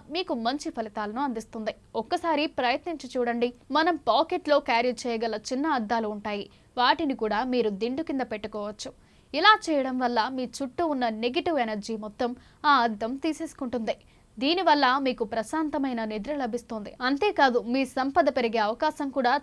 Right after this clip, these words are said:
చాలా ఎక్కువగా ఉంది. ఒక చిన్న పసుపు ప్యాకెట్ని మనం దిండు కింద పెట్టుకుని నిద్రపోతే సరిపోతుంది. దీనివల్ల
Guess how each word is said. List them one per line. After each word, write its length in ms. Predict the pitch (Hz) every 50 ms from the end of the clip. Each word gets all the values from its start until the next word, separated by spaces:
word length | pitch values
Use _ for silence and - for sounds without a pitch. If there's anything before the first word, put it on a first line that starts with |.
| - -
చాలా 260 | 294 254 233 226 220 247 247
ఎక్కువగా 380 | - - 226 220 220 220 226 247 240
ఉంది. 160 | 220 220 214 - - - - _ _ - 302
ఒక 120 | 320 - 349 330 - -
చిన్న 180 | 339 339 381 415 403 392 -
పసుపు 300 | - 240 - 330 277 277 - -
ప్యాకెట్ని 440 | 254 247 247 - 240 247 233 233 247 269 254 240
మనం 180 | 226 233 226 220 202 202
దిండు 200 | 240 233 240 277 269 277
కింద 140 | 240 226 220 214 -
పెట్టుకుని 360 | 220 208 254 240 - 233 220 214 214
నిద్రపోతే 480 | 208 202 247 269 262 254 240 240 247 269 269 -
సరిపోతుంది. 560 | 240 220 208 - 220 214 226 220 220 214 185 - - - 254 254
దీనివల్ల 400 | 269 320 330 302 269 247 240